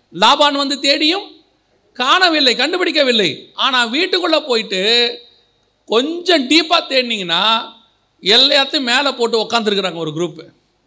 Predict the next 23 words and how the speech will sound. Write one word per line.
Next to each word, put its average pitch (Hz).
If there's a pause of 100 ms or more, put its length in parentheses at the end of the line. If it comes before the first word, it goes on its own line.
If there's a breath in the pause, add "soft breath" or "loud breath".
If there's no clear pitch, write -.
(460)
இன்னைக்கு 247
சபைக்குள்ள 359
உக்காந்துக்கிட்டு 339
நிறைய 320 (600)
பிசாசினுடைய 294
சொரூபங்களை 302
மூடி 311
உக்காந்துருக்கிற 311
ஒரு 262
கூட்டம் 269
இருக்கு. 254 (880)
பார்த்தா 302
தெரியாது, 294 (1080)
அப்படியே 247
உக்காந்துருக்கோம். 277 (580)
பணப்பெருமையை 226
போட்டு 233
உக்காந்துருக்கோம், 247 (580)
அப்படியே 240
படிப்பு 233
பெருமையை 233
போட்டு 240
உக்காந்துருக்கோம். 247